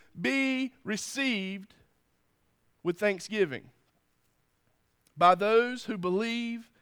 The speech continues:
and know the truth." Do you see that?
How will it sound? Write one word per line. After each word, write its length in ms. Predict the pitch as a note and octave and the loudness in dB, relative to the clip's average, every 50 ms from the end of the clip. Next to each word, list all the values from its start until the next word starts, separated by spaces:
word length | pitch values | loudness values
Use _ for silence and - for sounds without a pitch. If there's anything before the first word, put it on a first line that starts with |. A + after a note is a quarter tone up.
| _ _ _ _ _ | _ _ _ _ _
and 240 | - E3 F3 F3+ F3+ | -4 -4 -2 0 4
know 440 | G3 G3 G3+ G3 G3+ G3 G3 F#3+ G3 - - - - _ _ | 6 6 6 6 6 2 0 -2 -4 -6 -14 -20 -20 _ _
the 80 | - D#3+ | -12 -10
truth." 420 | - - A3 G3 D#3+ C3+ A#2+ - | -6 -2 -2 0 0 -2 -4 -10
Do 80 | - E3+ | -12 -12
you 60 | E3+ | -10
see 220 | - - C4+ C#4+ C#4+ | -6 -2 0 4 6
that? 360 | C#4+ C#4 D4 D4 - - | 6 8 6 6 2 0